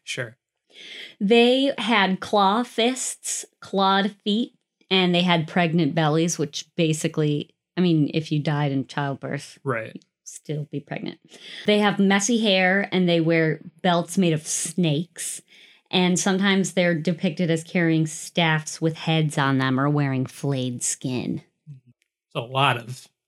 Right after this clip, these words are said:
Speaker 1: accessories going on.
Speaker 2: <laughs> Yeah, they, they really love to accessorize.
Speaker 1: Yeah.
Speaker 2: But it, you'll notice in this vampire legend, they're not necessarily feeding off blood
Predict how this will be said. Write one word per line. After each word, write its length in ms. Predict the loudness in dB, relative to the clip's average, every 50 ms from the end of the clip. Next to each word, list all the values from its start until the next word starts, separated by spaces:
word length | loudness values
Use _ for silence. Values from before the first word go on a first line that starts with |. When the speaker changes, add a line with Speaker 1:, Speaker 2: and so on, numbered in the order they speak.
| _ _ _ _ _ _ -8
Speaker 1:
accessories 720 | -6 -6 -4 -4 -6 -6 -8 -10 _ _ -16 -12 -10 -10
going 160 | -10 -10 -14 -8
on. 40 | 0 2
Speaker 2:
<laughs> 680 | 4 4 4 4 4 4 4 4 4 6 4 4 6 6
Yeah, 140 | 6 6 6
they, 200 | 6 6 6 6
they 320 | 6 6 6 6 6 4
really 300 | 4 4 2 2 4 4 4
love 160 | 4 4 2
to 80 | 4 4
accessorize. 840 | 4 4 4 2 0 0 0 0 0 -2 -4 -4 -2 -2 -2 0 0
Speaker 1:
Yeah. 260 | 2 2 2 0 -2 -6 -12 _ _ _ -14 -10 -8 -6 -6 -6 -6 -6 -6 -8 -6 0
Speaker 2:
But 220 | 2 4 4 4 4 2
it, 300 | 4 4 4 4 4 4
you'll 180 | 4 6 6
notice 300 | 6 6 4 4 2 2
in 140 | 2 2 4
this 420 | 4 2 2 2 0 -2 -4 -8 -10 -12 _ _ -6
vampire 1000 | -2 0 2 4 4 4 6 6 4 4 2 2 2 2 2 2 2 2 2 2 4
legend, 480 | 4 4 2 2 2 2 2 4 4
they're 120 | 4 4 4
not 220 | 4 2 2 0
necessarily 920 | 0 0 0 0 0 -2 -2 0 0 2 2 2 2 2 2 2 0 0 -4 _ _ _ _
feeding 380 | 0 2 4 4 4 4 4 4
off 280 | 4 4 2 0 -2 -6
blood 840 | -8 -6 -4 -2 -2 0 2 2 2 2 0 -2 -4 -6 -6 -8